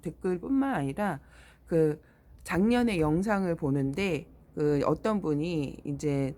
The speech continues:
밖에서 키우시는 분, 분이에요. 그러니까, 어, 정원 뭐 그런 데서 그 뭐 좀 산간 지역인 것 같아요. 근데 그분은 온도가 그렇게 많이 내려가지 않은데 냉해를 입었더라고요, 보니까. 그래서,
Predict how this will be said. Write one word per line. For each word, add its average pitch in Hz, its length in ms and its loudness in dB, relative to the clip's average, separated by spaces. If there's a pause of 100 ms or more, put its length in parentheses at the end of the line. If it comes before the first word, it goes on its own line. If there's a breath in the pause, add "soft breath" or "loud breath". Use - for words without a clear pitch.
(160)
밖에서 226 400 -2
키우시는 269 560 0
분, 135 240 -4 (120)
분이에요. 139 380 0
그러니까, 131 520 -2 (420 loud breath)
어, 139 180 0
정원 156 520 2
뭐 135 240 0
그런 156 240 0
데서 202 460 0 (260)
그 151 60 -6
뭐 135 200 -2 (400 loud breath)
좀 247 160 0
산간 311 1080 0
지역인 156 340 0
것 143 80 0
같아요. 127 300 -2
근데 170 260 -4 (400 loud breath)
그분은 247 720 2 (440 loud breath)
온도가 262 440 0
그렇게 269 420 -4
많이 185 220 2
내려가지 202 480 2
않은데 151 640 -2
냉해를 214 540 2
입었더라고요, 151 880 0
보니까. 139 680 -2
그래서, 170 480 0